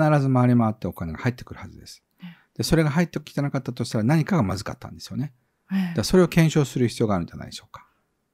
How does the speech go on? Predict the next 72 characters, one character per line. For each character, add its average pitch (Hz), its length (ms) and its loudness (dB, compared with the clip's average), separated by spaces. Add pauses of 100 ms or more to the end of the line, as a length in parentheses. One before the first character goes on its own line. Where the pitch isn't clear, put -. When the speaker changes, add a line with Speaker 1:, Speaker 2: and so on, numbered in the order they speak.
Speaker 2:
そ - 320 -8
れ 196 100 -2
は 196 120 -2
あ 190 40 -2
の、 180 280 -4 (180)
ま 247 140 2
ず - 320 -10
ど 180 260 -2
ん 277 40 2
な 220 100 2
風 156 160 -8
に 147 140 -14
検 156 280 -6
証 147 280 -10
で - 180 -12
き - 160 -12
ま 160 180 -8
す 185 100 0
か？ 190 80 4
Speaker 1:
ま 175 40 2
あ、 - 40 2
例 208 60 8
え 190 40 8
ば 151 100 8
だ 131 100 6
か 127 100 2
ら、 123 200 6
そ - 120 -2
の 95 140 2
お 95 60 -2
金 104 200 2
の 101 120 4
あ 110 60 2
げ 113 120 0
方、 117 400 -2 (160)
Speaker 2:
え 180 40 -4
え。 156 140 -12
Speaker 1:
与 123 220 0
え 117 60 4
方 110 240 -2
が 143 140 -4
変 113 200 2
だ 85 80 -4
っ - 20 -10
た - 100 -12
か - 80 -14
も 76 80 -14
し - 120 -16
れ - 60 -16
な 78 120 -16
い 80 40 -20
し、 - 200 -16 (540)
そ - 160 -8
の、 85 220 -4
ま 117 160 0
ず 104 80 -6
本 123 180 2
当 135 100 2
に 131 60 4
お 120 80 2
客 120 220 -2
さ 123 140 2
ん 110 60 2
と 90 100 -6
か - 120 -8
の 69 80 -10
仕 - 140 -10
事 104 200 -2
の 95 60 2
仲 92 240 0
間 78 140 -2
に 80 260 -4